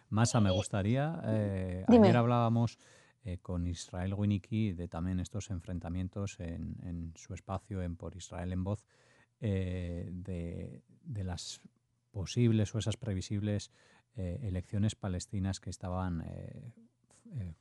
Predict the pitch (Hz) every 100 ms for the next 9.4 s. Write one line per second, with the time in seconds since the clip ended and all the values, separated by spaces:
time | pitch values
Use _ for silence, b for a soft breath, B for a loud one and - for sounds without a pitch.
0 | _ _ 110 95 110 123 101 101 98 98
1 | 104 95 98 107 - 98 98 b b b
2 | b - 101 98 135 127 87 b b b
3 | - 98 95 95 92 92 95 101 113 117
4 | 131 123 135 - _ - 101 104 98 107
5 | 113 90 - 107 92 87 87 87 82 -
6 | - - 90 87 90 - 101 107 - 107
7 | 107 107 101 95 101 104 120 113 - _
8 | _ - 95 98 98 101 113 120 110 104
9 | - 117 101